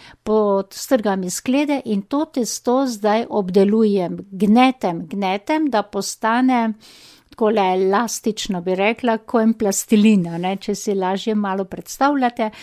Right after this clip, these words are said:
Iz rok si kar s kartico, z nožem, takim s hrbtom postrgate, še majhno pomokam, eh, dlani in vse podrsam, da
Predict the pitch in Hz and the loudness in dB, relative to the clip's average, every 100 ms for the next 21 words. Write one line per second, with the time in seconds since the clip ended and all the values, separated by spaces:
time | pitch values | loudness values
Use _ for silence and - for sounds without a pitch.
0 | - - - 190 190 226 311 - - 240 | -18 -8 -4 -2 0 2 0 -2 -6 -4
1 | 262 254 - - 233 233 233 226 208 214 | -2 -2 -4 0 2 2 0 -6 -4 -4
2 | 202 196 190 190 202 220 233 226 233 220 | -4 -4 -2 -2 0 0 0 0 -2 -2
3 | 202 196 - 196 - 233 220 226 214 202 | -2 -4 -4 -6 -4 -2 -2 0 -2 -2
4 | - 185 180 180 - - 277 254 254 247 | -2 -2 0 -2 -2 0 2 0 0 0
5 | 240 - - - - 214 214 254 269 240 | 0 -2 -18 -8 -2 2 2 2 2 2
6 | - 175 180 175 - - 294 320 - _ | 0 0 0 -4 -4 -2 0 -2 -10 _
7 | 233 202 202 202 202 196 220 226 233 294 | -2 2 2 0 -2 0 2 4 6 4
8 | 285 - - 262 226 208 - 294 311 - | 0 -12 -4 4 4 4 0 0 0 0
9 | 196 208 254 - 285 285 277 214 208 196 | 2 2 0 -2 -2 -4 -4 -4 0 0